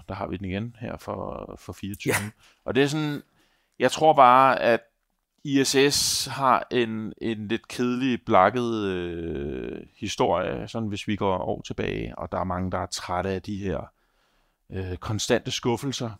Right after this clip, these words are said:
Speaker 1: som, som der har været. Og, og, øh, altså, jeg synes sådan set, at regnskabet var fint, og, øh, inden for skiven, aktietilbagekøb på en milliard, øh, der kunne sættes mange hakker. Men der var bare det her hak, der,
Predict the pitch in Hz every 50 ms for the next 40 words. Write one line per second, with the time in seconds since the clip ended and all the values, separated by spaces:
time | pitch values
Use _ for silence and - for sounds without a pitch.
0 | _ _ _ - - - - 113 107 104 101 101 95 - - 101 92 98 90 87
1 | 90 90 85 80 76 80 90 - 64 - - - 101 104 101 98 95 92 _ _
2 | _ _ _ _ _ _ _ _ _ _ _ _ - - 110 104 104 104 101 101
3 | 101 101 101 101 98 98 98 98 98 95 95 92 85 - _ _ _ _ _ _
4 | _ _ _ - - - 98 95 92 92 - - _ _ _ _ _ _ _ _
5 | _ - - 107 - - 120 101 - - 90 85 - 92 65 76 82 80 78 80
6 | 82 - - 85 78 80 80 85 82 - - - - - - - - - - -
7 | - - 87 82 80 82 82 82 80 80 78 78 80 80 80 78 - - - -
8 | - _ - - - - 104 104 107 104 - 104 - - 117 110 110 113 113 117
9 | 117 113 110 - _ _ _ _ _ _ _ _ _ _ - - 98 104 - -
10 | 117 - - 110 92 101 98 98 - - 110 87 - - 101 98 98 98 92 90
11 | 95 - - - - - - - - - - 90 87 85 85 87 - - 95 90
12 | - - - - 104 87 - - 95 92 104 101 92 92 85 85 90 101 104 104
13 | 107 110 117 113 143 143 160 147 - 139 120 110 120 117 113 113 104 92 101 98
14 | 98 - _ - 104 92 85 82 80